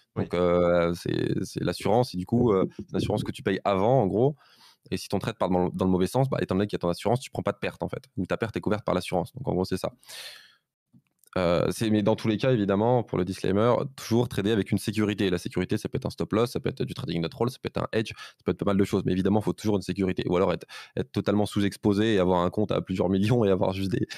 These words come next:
Speaker 2: des tickets à,
Speaker 1: Exactement.
Speaker 2: à, à, à un, euh, à un dollar. Mais voilà,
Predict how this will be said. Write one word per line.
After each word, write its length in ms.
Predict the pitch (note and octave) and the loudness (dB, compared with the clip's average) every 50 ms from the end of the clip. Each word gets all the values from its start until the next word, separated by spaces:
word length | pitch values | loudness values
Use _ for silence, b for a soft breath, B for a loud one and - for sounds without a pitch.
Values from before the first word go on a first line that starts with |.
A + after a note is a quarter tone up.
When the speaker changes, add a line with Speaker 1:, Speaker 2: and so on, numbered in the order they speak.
| B B B | B B B
Speaker 2:
des 100 | - F#2+ | -2 0
tickets 220 | - B2 G#2+ - | 0 -2 0 0
à, 180 | G#2+ F#2 F#2+ G2 | 0 2 2 0
Speaker 1:
Exactement. 160 | G2+ - - _ b b b b _ | -2 -6 -10 _ b b b b _
Speaker 2:
à, 80 | - G1+ | -4 -4
à, 800 | - - - - - C3 C3 - - - - - - - - F2+ | -2 -2 -2 -2 -2 -2 -2 -6 -6 -6 -6 -8 -6 -4 -2 0
à 20 | |
un, 380 | F#2 F#2 F#2+ F#2+ G2 F#2+ F2+ F2+ | 0 2 2 2 2 2 2 2
euh, 320 | F#2 F#2 F2+ F2+ F#2 F#2 - C3 - - - | 2 2 2 0 0 -2 -2 -4 -6 -4 -2
à 40 | |
un 140 | F#2+ F#2+ G2 | 0 0 2
dollar. 340 | F#2+ G2 G2 A2+ B2+ A#2+ G2+ | 4 4 4 4 2 2 0
Mais 140 | F#2 F2+ F2+ | 0 0 2
voilà, 260 | F#2 F#2 F2+ F2 | 2 2 2 0